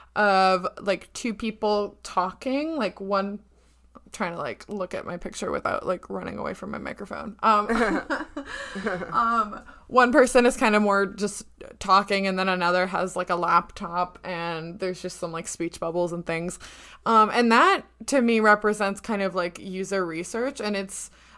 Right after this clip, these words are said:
um, you know, related to my master's. It's something that I g-, first got experience with through my master's in, in U X design and user experience design. Um, and user research, I've kinda talked about it before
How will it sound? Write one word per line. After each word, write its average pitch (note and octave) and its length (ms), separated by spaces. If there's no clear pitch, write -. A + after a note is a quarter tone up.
um, F#3+ 320
you A#3 100
know, G#3+ 80
related G3+ 640
to F#3+ 340
my G3 180
master's. F3 580
It's F3 120
something F3+ 380
that E3+ 220
I E3 340
g-, - 180
first A3 320
got G3 160
experience G#3 720
with - 360
through F#3+ 240
my E3+ 300
master's E3+ 520
in, E3+ 240
in E3+ 260
U E3 100
X - 360
design E3+ 380
and E3 300
user G3+ 200
experience - 400
design. - 420
Um, G3+ 220
and G#3+ 140
user A#3 260
research, G#3+ 440
I've - 160
kinda A#3+ 220
talked G#3 260
about F#3 180
it D3+ 80
before F3+ 600